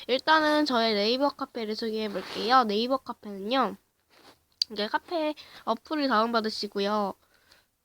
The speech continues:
컴퓨터는 안 해도 되지만 이렇게 여기다가 연-, 여기다가 연슬 티비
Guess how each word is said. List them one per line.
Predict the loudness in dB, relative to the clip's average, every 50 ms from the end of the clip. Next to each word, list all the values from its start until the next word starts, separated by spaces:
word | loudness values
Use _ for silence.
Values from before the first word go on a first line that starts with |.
| _ _ -10
컴퓨터는 | -4 -2 -2 0 0 0 -2 -2
안 | -2 -2
해도 | -4 -4
되지만 | -6 -6 -6 -6 -6 -4 -4 -4
이렇게 | -6 -4 -2 -2 0 -2 -2 -4 _ _ _ _ _ _ _ _ _ _ _ _ _ _ _
여기다가 | -10 -10 -10 -10 -6 -6 -4 2 6 8 8 8 6 2 -4 _ _ _ _ -10
연-, | -6 -6 -4 -4 -4 -6 -8 -10 -12 _ -20 -20 -20 -20 -20 -20 -20 -20 -20 -20 _ _ -20 -20 _ _ _ -12
여기다가 | -10 -8 -8 -8 -8 -8 2 4 6 6 6 4 _ _ _ _ _ _ _ _ _ _ -10 -4
연슬 | -2 0 0 0 0 -2 -2 -2 -2 -2 -2 -4 -4 -4 -4 0 2 4 6 6 4 4 0 -4 _ _ _ _ _ _ _ _ _ _ _ _ _ _ -20 -20 _ _ _ -12
티비 | -8 -6 -4 -2 -2 -2 -2 -4 -2 0 4 6 6 6 6 4 2